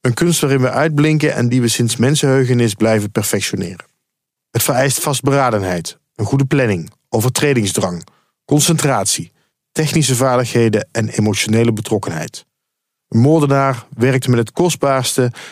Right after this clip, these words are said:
en moeilijkst te hanteren materiaal, het leven. Als uiting van een absoluut radicalisme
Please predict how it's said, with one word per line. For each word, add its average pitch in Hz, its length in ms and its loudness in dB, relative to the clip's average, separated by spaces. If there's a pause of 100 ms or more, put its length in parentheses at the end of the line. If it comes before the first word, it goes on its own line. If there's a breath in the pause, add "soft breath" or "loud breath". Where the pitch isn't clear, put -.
(160 loud breath)
en 110 140 2
moeilijkst 165 500 4
te 143 80 0
hanteren 127 440 2
materiaal, 113 600 -2 (260)
het 101 140 -6
leven. 95 540 -2 (720)
Als - 200 -4
uiting 147 360 2
van 120 100 0
een 117 140 0
absoluut 139 460 0
radicalisme 120 720 2